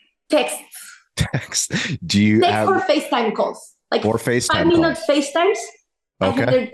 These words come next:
Speaker 1: the best way to catch up. "Hey, what's up? Blah, blah, blah." Bye. <laughs>
Speaker 2: Perfect. Five-minute FaceTime. Um, d-, where do you listen to music? Spotify or Apple Music?
Speaker 1: Spotify.
Speaker 2: Spotify?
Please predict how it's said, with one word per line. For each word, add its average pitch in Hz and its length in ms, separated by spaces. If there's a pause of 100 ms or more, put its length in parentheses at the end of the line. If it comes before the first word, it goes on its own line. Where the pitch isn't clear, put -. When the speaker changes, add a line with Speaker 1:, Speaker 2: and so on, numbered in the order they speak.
(120)
Speaker 1:
the 254 100
best 262 280
way 247 180
to - 60
catch 220 240
up. 214 100
"Hey, 330 140
what's 330 180
up? 330 140
Blah, 311 140
blah, 294 240
blah." 294 220 (400)
Bye. 220 340 (400)
<laughs> - 60
Speaker 2:
Perfect. 117 440
Five-minute 98 420
FaceTime. 95 560
Um, 92 720 (640)
d-, 82 160
where 120 220
do 117 80
you 107 80
listen 107 220
to 98 60
music? 87 540
Spotify 104 840
or 85 340
Apple 92 220
Music? 262 320
Speaker 1:
Spotify. 202 340 (440)
Speaker 2:
Spotify? 85 140